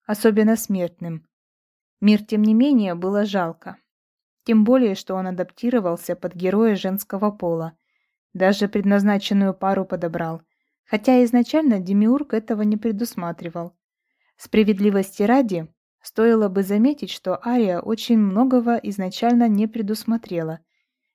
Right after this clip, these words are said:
решив скопировать подсмотренную в одном из миров историю Вилли Шнайдера – но при этом поместив героя гораздо севернее.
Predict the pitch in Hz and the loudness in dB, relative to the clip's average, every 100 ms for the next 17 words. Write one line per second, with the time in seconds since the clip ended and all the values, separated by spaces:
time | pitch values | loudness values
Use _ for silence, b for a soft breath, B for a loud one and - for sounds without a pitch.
0 | _ 196 202 220 208 - 233 - 214 175 | _ -4 -2 -2 -4 -4 -4 0 0 0
1 | 160 - 180 - 202 220 190 175 170 165 | -2 -6 -12 -2 0 0 -2 -6 -4 -2
2 | 170 185 202 190 175 180 185 262 262 196 | -2 0 0 0 -2 -2 2 2 0 -10
3 | - 254 247 208 190 233 226 - 247 220 | -2 0 2 0 0 0 0 -4 -2 0
4 | 165 156 156 - _ _ _ _ _ _ | -2 -4 -8 -14 _ _ _ _ _ _
5 | _ _ _ 214 226 220 233 262 302 254 | _ _ _ 4 4 4 2 0 0 -2
6 | 220 208 208 - 277 - 208 262 269 175 | 0 -2 -2 -4 -6 -4 -2 2 2 0
7 | 175 208 196 208 - 170 170 175 170 170 | 0 0 -2 -6 -6 -6 -6 -6 -8 -10